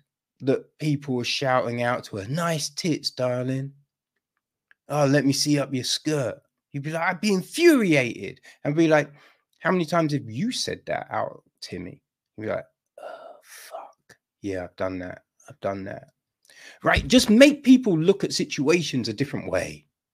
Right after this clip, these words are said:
You know what I mean? And then you go, "Hey,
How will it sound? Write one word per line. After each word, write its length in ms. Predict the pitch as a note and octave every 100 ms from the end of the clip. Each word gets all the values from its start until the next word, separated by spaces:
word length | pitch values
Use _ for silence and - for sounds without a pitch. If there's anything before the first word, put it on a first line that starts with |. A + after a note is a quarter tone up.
| _ _ _ -
You 120 | C3+
know 80 | D#3+
what 60 |
I 100 | G3+
mean? 200 | B3 C4 - _ _ _ _ _ _ _ _ _ _ _ - - -
And 300 | F3 G3 F#3
then 520 | D4+ D4+ C#4+ D4+ D4+ _ -
you 200 | G3 A3
go, 440 | F#3+ C4 A3 D#3+ -
"Hey, 360 | A3 A#3+ G#2+ -